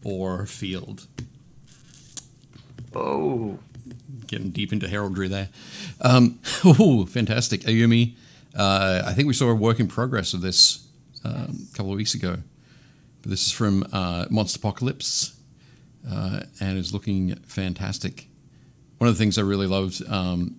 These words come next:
Speaker 1: last time we talked about it, uh, is the different textures that Ayumi's got going on here.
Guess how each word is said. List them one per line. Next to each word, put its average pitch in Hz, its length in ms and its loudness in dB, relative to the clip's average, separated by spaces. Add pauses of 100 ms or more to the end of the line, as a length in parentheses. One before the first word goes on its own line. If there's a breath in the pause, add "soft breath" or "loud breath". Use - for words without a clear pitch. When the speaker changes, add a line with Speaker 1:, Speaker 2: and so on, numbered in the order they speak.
Speaker 1:
last 95 220 -4
time 92 360 -2 (280)
we 90 60 -10
talked 98 220 -12
about 92 200 -6
it, - 120 -8 (160)
uh, 98 260 -6
is 98 420 -2 (440 loud breath)
the 110 80 -2
different 107 280 -2
textures 120 580 0
that - 280 -6
Ayumi's 117 380 0
got 120 160 -4
going 117 220 0
on 117 120 2
here. 123 260 0